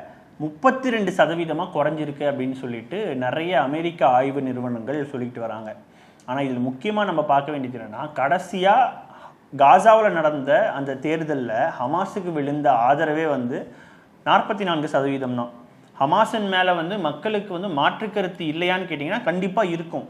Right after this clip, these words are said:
எல்லா நாடுகள்லையுமே ஒரு கட்சின்னு எடுத்துக்கிட்டா எப்படி வந்து ஐ-, ஐம்பத்தி ஒரு சதவீத வாக்குகள் இருக்காதோ,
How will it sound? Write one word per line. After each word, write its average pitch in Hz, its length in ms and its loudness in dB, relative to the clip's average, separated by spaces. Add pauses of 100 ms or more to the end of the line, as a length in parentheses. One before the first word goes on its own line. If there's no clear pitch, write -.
எல்லா 147 320 2
நாடுகள்லையுமே 180 680 2
ஒரு 180 140 0
கட்சின்னு 156 460 -2
எடுத்துக்கிட்டா 165 580 -2
எப்படி 151 320 -4
வந்து 160 500 0
ஐ-, 131 260 -2
ஐம்பத்தி 190 340 -2
ஒரு 165 120 -2
சதவீத 170 360 0
வாக்குகள் 151 460 -2
இருக்காதோ, 143 640 -2